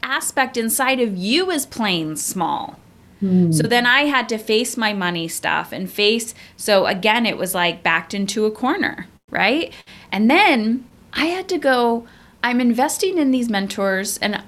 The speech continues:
Speaker 1: it was interesting 'cause I would invest in mentors that had a very, like, self-care vibe, like, pleasure prescription vibe, like, you know, take care of yourself while going after your dreams, very feminine.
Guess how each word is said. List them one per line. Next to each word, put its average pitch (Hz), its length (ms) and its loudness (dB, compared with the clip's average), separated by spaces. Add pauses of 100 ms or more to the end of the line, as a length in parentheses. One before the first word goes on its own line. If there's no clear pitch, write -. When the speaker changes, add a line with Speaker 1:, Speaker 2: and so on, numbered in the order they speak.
Speaker 1:
it 233 60 4
was 233 140 2
interesting 285 440 0
'cause 214 100 -2
I 202 80 2
would 196 320 -2
invest 214 480 0
in 254 160 4
mentors 196 460 -2
that - 160 -2
had 180 200 0
a 185 80 0
very, 185 460 0
like, 180 420 -2 (120)
self-care 196 720 0
vibe, 254 340 2 (160)
like, 185 240 0
pleasure 233 720 2
prescription 233 720 -2
vibe, 226 460 2
like, 185 420 0
you 214 60 -2
know, 202 120 0
take 214 240 -4
care 294 240 0
of 277 80 -2
yourself 233 460 2
while 214 100 2
going 226 260 -2
after 233 240 -2
your 233 120 0
dreams, 202 260 0
very 233 160 2
feminine. 202 640 -2